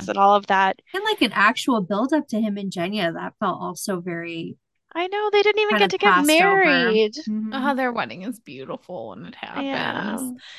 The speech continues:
Speaker 1: It's
Speaker 3: Yeah,
Speaker 1: just
Speaker 3: it was, it, yeah, bummer.
Speaker 1: So,
Speaker 3: Sad. And
Speaker 1: it's
Speaker 3: I
Speaker 1: sad.
Speaker 3: don't necess-, I mean, I have always wanted more of Alina and Jenya and Zoya together. Like, I find that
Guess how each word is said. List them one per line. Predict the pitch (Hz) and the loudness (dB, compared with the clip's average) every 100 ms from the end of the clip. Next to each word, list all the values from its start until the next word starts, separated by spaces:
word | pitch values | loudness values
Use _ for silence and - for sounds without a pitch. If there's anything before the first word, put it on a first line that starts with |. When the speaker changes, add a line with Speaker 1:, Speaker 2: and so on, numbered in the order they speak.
| - | -18
Speaker 1:
It's | - - | -12 -2
Speaker 3:
Yeah, | 214 202 196 | 2 2 2
Speaker 1:
just | 185 180 - _ | -2 -6 -10 _
Speaker 3:
it | - 220 | -10 -8
was, | 214 214 - - _ | -8 -8 -14 -16 _
it, | - 208 196 _ _ - | -10 -8 -8 _ _ -18
yeah, | 160 64 185 180 _ - | -14 -12 -12 -14 _ -18
bummer. | - 71 202 220 - _ _ _ _ | -16 -12 -12 -12 -16 _ _ _ _
Speaker 1:
So, | - 190 | -8 -4
Speaker 3:
Sad. | 175 185 190 - | 0 0 -2 -6
And | - 277 277 262 | -6 -2 0 -2
Speaker 1:
it's | - - - | -8 -14 -4
Speaker 3:
I | 233 | -2
Speaker 1:
sad. | |
Speaker 3:
don't | 247 277 - | -2 -4 -4
necess-, | 247 247 - 254 | -4 -4 -6 -6
I | - | -4
mean, | 214 208 | -2 -2
I | - 185 | 0 0
have | 214 233 | 0 -4
always | 202 180 175 175 | -4 -4 -4 -6
wanted | 185 156 151 190 175 | -6 -6 -6 -6 -6
more | 165 156 156 151 156 160 | -8 -10 -8 -8 -8 -8
of | 160 | -10
Alina | 165 165 165 160 160 160 | -10 -10 -10 -8 -8 -8
and | 170 170 | -8 -8
Jenya | 165 165 | -8 -8
and | 160 165 | -8 -8
Zoya | 165 165 160 | -8 -8 -8
together. | - 170 170 185 214 | -10 -8 -6 -4 -4
Like, | 208 165 | -4 -4
I | 156 151 156 | -6 -6 -10
find | 160 156 | -10 -8
that | 156 | -10